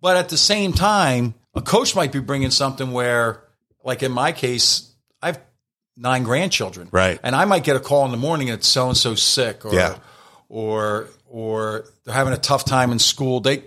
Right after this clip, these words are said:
Speaker 1: they could be being bullied or,
Speaker 2: Mm-hmm.
Speaker 1: or, uh, they don't make a basketball team or, or whatever it would be.
Speaker 2: Yeah.
Speaker 1: And that,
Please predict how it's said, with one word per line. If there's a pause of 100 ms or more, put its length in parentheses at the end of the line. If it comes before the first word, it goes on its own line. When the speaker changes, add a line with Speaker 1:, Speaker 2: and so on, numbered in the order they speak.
(120)
Speaker 1:
they
could
be (260)
being
bullied
or,
Speaker 2:
Mm-hmm. (100)
Speaker 1:
or, (420)
uh,
they
don't
make
a
basketball
team
or,
or
whatever
it
would
be.
Speaker 2:
Yeah. (1000)
Speaker 1:
And
that,